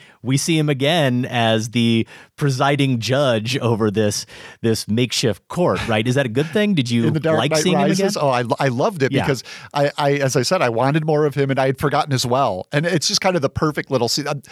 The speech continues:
Speaker 2: that's absolutely where Scarecrow would end up, right? <laughs>
Speaker 1: <laughs> It really is, though. In the moment, I was like, "Really? Him? Still? <laughs> He's still poking around the underworld?" <laughs> He just doesn't disappear. I don't know if you have any other major points to get to. I have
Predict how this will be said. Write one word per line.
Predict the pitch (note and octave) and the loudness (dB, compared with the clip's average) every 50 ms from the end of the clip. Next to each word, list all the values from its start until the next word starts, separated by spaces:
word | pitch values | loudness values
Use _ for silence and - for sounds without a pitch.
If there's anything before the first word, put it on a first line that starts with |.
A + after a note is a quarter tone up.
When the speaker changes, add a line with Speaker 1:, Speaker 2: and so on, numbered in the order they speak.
| - - - - - | -20 -20 -16 -6 -2
Speaker 2:
that's | D#3 D3+ - | -2 0 0
absolutely | F#3+ F3+ E3 - - F3 F3+ E3 C3 C3 B2+ | 0 0 0 0 -2 -2 -2 0 0 0 0
where | A2+ A2 B2 A#2+ A2+ | 0 2 0 0 0
Scarecrow | - - - C3 B2 A#2 - - G#2+ | 0 0 0 2 0 0 0 0 0
would | F#2+ G2 G2 | 0 0 0
end | G2+ G2+ G#2 G2+ | 0 0 0 -2
up, | E2 - - - - | -4 -4 -6 -6 -4
right? | F#2+ F#2+ G#2+ - - - | 0 0 0 0 -2 -4
<laughs> | - - - - - - - - | -10 -12 -16 -14 -14 -14 -10 -4
Speaker 1:
<laughs> | - F3 D#3+ - - - - - - | 0 0 0 0 -2 -6 -12 -10 -6
It | - E3+ E3+ G3 G3+ | -4 -2 -2 0 0
really | F#3 G#3 G3+ F3+ D#3 C#3+ C#3 | 0 0 0 2 2 2 2
is, | C3 B2 A2+ G2 - - - - - C#3 - | 2 2 0 -2 -6 -8 -8 -6 -4 -6 -4
though. | A2+ C3 C3+ B2+ B2 A#2 - - _ _ _ _ _ - | -2 0 0 2 0 0 -2 -6 _ _ _ _ _ -2
In | D#3 D#3+ E3 D3+ | -2 0 2 2
the | C#3+ C3 | 0 0
moment, | C3 C3 C3+ C3+ B2+ A#2 A2 G#2 | 2 2 2 2 4 2 2 2
I | A2+ A#2 | 2 0
was | A2+ A2+ A2 | 0 2 0
like, | B2 A2+ G#2 - _ _ - | 0 0 0 -2 _ _ -4
"Really? | C#3 F#3 A#3+ B3+ C#4 C#4 B3 | -2 0 0 2 0 0 0
Him? | D#3 - G3 G#3+ A3+ A3 A#3 A3 - - | 0 0 0 0 0 -2 -4 -8 -10 -12
Still? | - - - G3 G3 - - - - F3 - | -12 -6 -2 0 0 0 0 -2 -4 -4 -6
<laughs> | - - - | -6 -4 -2
He's | F#3+ G3+ E3 | -2 -2 0
still | - - G#3+ G3 | 0 0 0 0
poking | D#3+ G3+ G#3+ G3+ G3 G#3+ G3 | 0 0 -2 0 0 0 0
around | F#3+ F#3+ F#3+ G3+ G3+ G3 G3 - B2 D3 | 0 0 0 0 0 0 0 -2 -2 0
the | D#3 E3 | 0 0
underworld?" | F3+ F3+ F3+ G3 F3 G3 F#3+ G3 G3+ G3 - - - - | 0 0 0 0 0 2 2 0 0 -4 -8 -14 -6 -2
<laughs> | F#3 F#3 E3+ D#3+ F#3+ F3+ F3 C#3+ - - A3+ - - C4+ D4 C4+ - - C#3 | 0 0 0 -2 -6 -10 -12 -6 -4 -4 -4 -2 0 0 0 0 0 0 0
He | - D#3 | 0 0
just | C#3 D#3 D#3+ E3+ | 2 0 0 0
doesn't | - C#3+ C3 B2+ C#3 | 0 0 0 0 0
disappear. | A#2 B2+ A2+ A#2+ A2 - A#2+ G#2 F#2 - - - - - | 0 0 0 0 0 2 0 0 0 -2 -8 -14 -6 -4
I | - | 0
don't | C#3 E3 | 0 2
know | D#3+ D#3 | 2 2
if | D3 | 2
you | D3+ D3 | 2 0
have | C3+ A#2+ | 0 2
any | B2 A#2+ A#2+ | 2 2 2
other | A#2 A#2+ A2 | 2 2 2
major | A2 A#2 A#2 A2 A#2+ G2+ | 2 2 2 0 -2 -2
points | - A#2+ A2+ G2 - | 0 0 -2 0 0
to | - | -2
get | F#2 G2 G2 F#2+ - | -2 0 -2 -2 -2
to. | - - G2+ F#2+ F#2+ F#2+ | -2 0 2 2 2 2
I | F#2 G2 F#2+ | 2 0 0
have | F#2+ G2+ F#2+ F#2 F2+ E2 | 2 2 2 0 0 -4